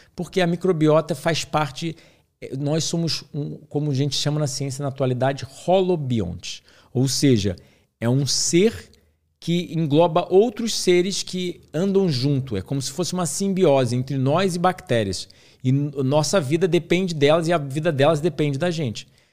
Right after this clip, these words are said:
Então, quando a gente danifica elas, a gente tá se danificando automaticamente por vários mecanismos fisiológicos que elas impactam. Mas é, ou seja, tirar o apêndice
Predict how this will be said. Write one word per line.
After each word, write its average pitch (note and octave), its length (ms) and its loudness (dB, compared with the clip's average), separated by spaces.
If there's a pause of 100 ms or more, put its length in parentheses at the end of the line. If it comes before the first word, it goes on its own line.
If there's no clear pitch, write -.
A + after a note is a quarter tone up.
(160)
Então, D3+ 260 0
quando F#3+ 220 2
a F#3+ 40 4
gente D#3 220 0
danifica D3 580 0
elas, D#3+ 280 4
a - 20 -4
gente E3+ 220 -4
tá F3 160 0
se F3 120 -6
danificando F#3+ 640 -2
automaticamente B2+ 840 -2
por E3+ 140 -12
vários D3 540 -2
mecanismos C3+ 540 0
fisiológicos A2+ 720 -2
que - 60 -10
elas A2+ 160 -2
impactam. G2 520 -6 (520)
Mas C#3 380 0
é, C3 760 4 (300)
ou F3 160 2
seja, C#3+ 400 2
tirar D#3+ 340 4
o G3+ 80 4
apêndice F3+ 600 0